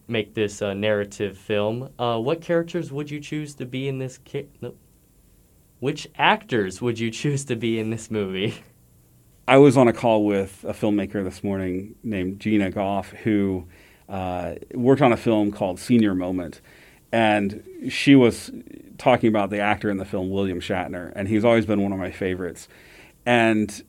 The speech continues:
Speaker 2: all the way back to Star Trek, but really the role that I have loved him the most in is, is Denny Crane in Boston Legal.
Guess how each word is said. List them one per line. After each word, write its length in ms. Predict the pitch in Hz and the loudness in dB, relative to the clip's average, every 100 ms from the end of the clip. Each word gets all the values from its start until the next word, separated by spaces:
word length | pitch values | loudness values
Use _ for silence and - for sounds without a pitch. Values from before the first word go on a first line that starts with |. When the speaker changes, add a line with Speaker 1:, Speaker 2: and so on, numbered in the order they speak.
| _ - | _ 2
Speaker 2:
all 180 | 147 | 6
the 60 | 180 | 8
way 100 | 185 | 8
back 180 | 151 120 | 6 2
to 100 | 113 | -2
Star 320 | - 113 107 | -2 0 0
Trek, 460 | - 98 80 - - _ _ 110 101 101 | -2 -6 -6 -14 -20 _ _ -16 -16 -6
but 220 | 131 123 113 | 0 0 0
really 560 | 120 123 156 165 120 | 0 4 6 6 4
the 240 | 101 104 98 | 2 -2 -2
role 340 | 107 113 120 | 0 2 2
that 100 | 107 | 0
I 100 | 98 | -2
have 180 | 98 95 | -4 -4
loved 280 | 98 101 101 | -2 -2 -2
him 140 | 101 | -4
the 60 | 98 | -2
most 360 | 90 95 - | -4 -6 -8
in 360 | 98 85 85 87 - | -8 -6 -8 -10 -4
is, 300 | 98 98 98 | -4 -4 -8
is 240 | 104 87 | -8 -6
Denny 280 | 110 104 95 | -4 -2 -2
Crane 380 | - 101 92 82 | -4 -4 -4 -6
in 160 | 95 | -8
Boston 380 | 90 87 - 87 | -8 -8 -8 -8
Legal. 360 | 87 85 78 | -8 -10 -14